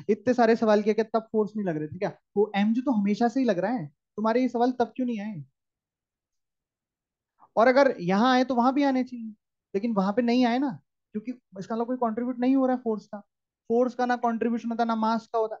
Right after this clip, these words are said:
आप तो एक बार देखो ना किसी block में mass लिखा है क्या, तो आपको नहीं, नहीं बोला, "सर अगर mass two केजी हुआ और एक बार mass मान लो पचास केजी हुआ, तो क्या explanation में relation अलग अलग नहीं आएंगे?" ये बोलो सर acceleration की value अलग अलग आएगी पर relation वही आएगा।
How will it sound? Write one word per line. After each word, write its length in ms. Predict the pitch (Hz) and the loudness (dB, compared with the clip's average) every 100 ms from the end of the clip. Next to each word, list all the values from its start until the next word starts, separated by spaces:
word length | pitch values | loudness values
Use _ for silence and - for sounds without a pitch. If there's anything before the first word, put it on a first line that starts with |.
| 190 | -4
आप 120 | 214 | -4
तो 40 | 247 | -6
एक 100 | 247 | -4
बार 160 | 247 240 | -6 -4
देखो 180 | 233 247 | -8 -6
ना 80 | 262 | -8
किसी 240 | 240 254 | -8 -8
block 240 | 220 226 | -2 -2
में 60 | 240 | -2
mass 260 | 220 202 208 | -4 -4 -4
लिखा 200 | 233 220 | -6 -4
है 80 | 226 | -4
क्या, 140 | 220 214 | -6 -14
तो 640 | _ _ _ _ _ 202 | _ _ _ _ _ -2
आपको 200 | 208 247 | 0 0
नहीं, 120 | 233 | 0
नहीं 100 | 254 | 2
बोला, 160 | 269 262 | 2 0
"सर 140 | 262 | 0
अगर 200 | 226 208 226 | -2 -2 -2
mass 280 | 208 214 - | -2 -2 -6
two 100 | 220 | -4
केजी 300 | 220 196 214 | -2 -2 -2
हुआ 220 | 196 202 | 0 -2
और 180 | 202 190 | -2 -2
एक 80 | 202 | 0
बार 160 | 208 | -2
mass 260 | 190 196 - | -4 -8 -8
मान 100 | 202 | -10
लो 100 | 202 185 | -8 -4
पचास 320 | 190 196 196 | 0 -2 -2
केजी 260 | 202 180 | -10 -8
हुआ, 180 | 196 185 | -4 -4
तो 140 | 185 190 | -4 -4
क्या 160 | 202 | -2
explanation 400 | 175 170 185 180 - | -2 -4 -12 -12 -18
में 80 | 185 | -12
relation 240 | 180 190 | -10 -10
अलग 200 | 180 175 | -10 -8
अलग 140 | 185 180 | -8 -10
नहीं 220 | 202 214 | -12 -14
आएंगे?" 240 | 202 _ _ _ _ _ _ _ _ _ _ | -14 _ _ _ _ _ _ _ _ _ _
ये 140 | 202 302 | 0 4
बोलो 220 | 208 254 | 4 4
सर 140 | 285 | 4
acceleration 440 | 269 220 254 247 285 | 2 2 -2 -2 -2
की 80 | 269 | 2
value 320 | 190 208 302 | 4 6 6
अलग 180 | 262 233 | 6 6
अलग 180 | 240 214 | 4 4
आएगी 360 | 196 214 247 | 4 2 -2
पर 160 | 185 214 | -2 -4
relation 320 | 185 220 254 | -2 -4 -6
वही 220 | 196 151 151 | -12 -10 -10
आएगा। 360 | 151 156 139 | -12 -12 -16